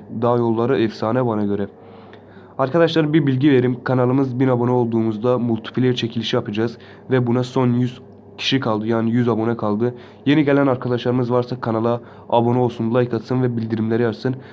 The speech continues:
Sadece, e, beş saniyelik bir istek istiyorum. Şimdiden çok teşekkür ederim. E, umarım yapmazsınızdır. E, hepiniz kralsınız. Teker teker teşekkür ederim hepinizden.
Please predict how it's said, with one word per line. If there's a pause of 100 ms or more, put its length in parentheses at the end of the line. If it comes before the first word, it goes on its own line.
(120)
Sadece, (140)
e,
beş
saniyelik
bir
istek
istiyorum. (280)
Şimdiden
çok
teşekkür
ederim. (320)
E,
umarım
yapmazsınızdır. (400)
E,
hepiniz
kralsınız.
Teker
teker
teşekkür
ederim
hepinizden.